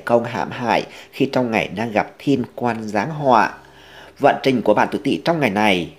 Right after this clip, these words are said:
gặp nhiều trắc trở, luôn gặp trục trặc xảy ra nửa chừng, khiến cho bạn tuổi Tỵ cảm thấy hoang mang vô cùng.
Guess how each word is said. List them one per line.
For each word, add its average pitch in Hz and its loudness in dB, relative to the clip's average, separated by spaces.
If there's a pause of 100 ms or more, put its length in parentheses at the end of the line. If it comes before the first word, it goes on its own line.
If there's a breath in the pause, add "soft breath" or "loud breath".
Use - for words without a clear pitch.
gặp 113 2
nhiều 107 2
trắc 190 2 (100)
trở, 110 2 (220 loud breath)
luôn 143 4
gặp 117 2
trục 104 -2
trặc 98 -2
xảy 87 -8
ra 135 -4
nửa 101 0
chừng, 101 4 (160)
khiến - -4
cho 143 -2
bạn 95 0
tuổi 82 -8
Tỵ 120 -2
cảm 87 -6
thấy 107 -8
hoang 135 -6
mang 120 -4
vô 120 6
cùng. 98 6